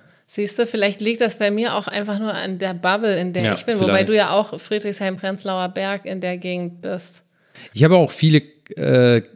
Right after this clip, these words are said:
Speaker 2: viele Klasse-, es ist so eine Zusammenmischung, al-, also so eine Zusammenstellung. Viele, äh, meiner Freunde haben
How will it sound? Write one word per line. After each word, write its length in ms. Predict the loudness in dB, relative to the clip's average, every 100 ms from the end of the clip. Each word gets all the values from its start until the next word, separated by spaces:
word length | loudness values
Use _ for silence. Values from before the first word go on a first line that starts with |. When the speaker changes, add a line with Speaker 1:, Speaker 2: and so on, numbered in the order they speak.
| _ _ _ _
Speaker 2:
viele 300 | 0 4 4
Klasse-, 460 | 4 6 6 2 0
es 140 | 2
ist 100 | 4
so 80 | 4
eine 100 | 2
Zusammenmischung, 600 | 2 4 6 4 0 -2
al-, 160 | 0 2
also 280 | 2 2 0
so 220 | 0 0
eine 160 | 0
Zusammenstellung. 600 | 0 2 2 2 0 -2 0
Viele, 720 | 2 4 6 4 2 0 0
äh, 40 |
meiner 600 | 2 4 4 4 2 -2 -12
Freunde 560 | -4 0 2 2 0 -4 -4
haben 400 | -2 -2 -2 -6